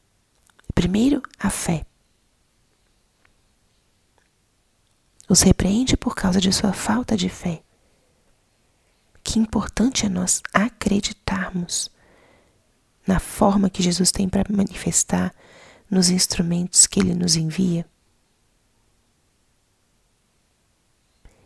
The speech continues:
E a segunda coisa que Jesus fala com eles é o envio. "Ide e anunciai o Evangelho a toda criatura."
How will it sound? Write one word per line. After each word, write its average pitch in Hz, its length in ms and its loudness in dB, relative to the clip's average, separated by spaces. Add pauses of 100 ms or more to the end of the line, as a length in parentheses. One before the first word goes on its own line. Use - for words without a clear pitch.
(320)
E 196 140 8
a 185 60 2
segunda 208 400 4
coisa 214 260 2
que - 100 -4
Jesus 170 300 2
fala 185 260 0
com 196 240 -2
eles 175 480 0
é 175 140 2
o 180 100 2
envio. 180 520 0 (840)
"Ide 196 540 2 (100)
e 190 140 4
anunciai 170 880 0
o 170 100 0
Evangelho 165 840 -2
a 180 100 0
toda - 320 -2
criatura." - 720 -4